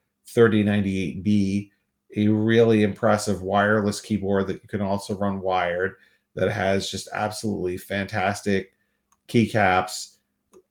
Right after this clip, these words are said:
uh, the ability to do five different, uh, between Bluetooth wired and two point four gigahertz, five different profiles.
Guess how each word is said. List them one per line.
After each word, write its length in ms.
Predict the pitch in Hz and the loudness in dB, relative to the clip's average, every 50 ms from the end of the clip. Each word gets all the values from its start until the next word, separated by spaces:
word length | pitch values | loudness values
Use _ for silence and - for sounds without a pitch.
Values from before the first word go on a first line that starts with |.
| _ - | _ -6
uh, 140 | - 101 98 | -4 -2 -2
the 140 | 82 104 98 | 0 0 0
ability 380 | 87 85 117 117 117 107 101 98 | 2 6 6 6 8 6 4 2
to 120 | - 101 | -2 -6
do 240 | 82 107 101 98 98 | -2 2 2 2 2
five 520 | 98 - - 113 107 104 107 107 104 - | 0 0 0 4 4 6 6 4 4 2
different, 480 | - 107 104 - - 104 101 92 - - _ _ _ _ _ _ _ _ - 110 | 0 -2 -2 0 0 0 0 -2 -4 -10 _ _ _ _ _ _ _ _ -10 -6
uh, 240 | 110 95 90 87 82 - _ _ _ _ _ _ _ | -6 -4 -4 -6 -10 -14 _ _ _ _ _ _ _
between 400 | 117 98 - - 110 104 92 95 | -10 -8 -4 -2 -2 -2 -2 -2
Bluetooth 460 | 110 117 117 113 - 120 107 - - | 0 0 0 2 0 -2 -4 -2 2
wired 560 | 107 104 104 101 101 101 104 92 80 - - - _ _ | 2 4 4 4 4 4 2 0 -2 -6 -8 -16 _ _
and 520 | - 98 95 92 90 87 87 92 92 - - _ _ _ _ _ _ _ | -4 -4 -2 -2 -4 -4 -6 -10 -12 -14 -18 _ _ _ _ _ _ _
two 140 | - 120 113 | -2 -2 0
point 200 | - 113 107 104 | 2 0 0 0
four 220 | - - 110 104 | 2 2 2 2
gigahertz, 460 | 92 104 101 92 104 101 101 95 - - | 2 2 0 0 0 0 0 -2 -4 -4
five 340 | - 113 110 110 110 107 | 0 2 2 4 2 2
different 280 | - 110 101 107 101 95 | 0 -4 -4 -4 -8 -4
profiles. 840 | - 110 107 101 - 104 92 92 92 92 87 95 107 104 - - - | 0 0 0 2 0 0 0 0 0 0 0 -2 -2 -2 -4 -10 -16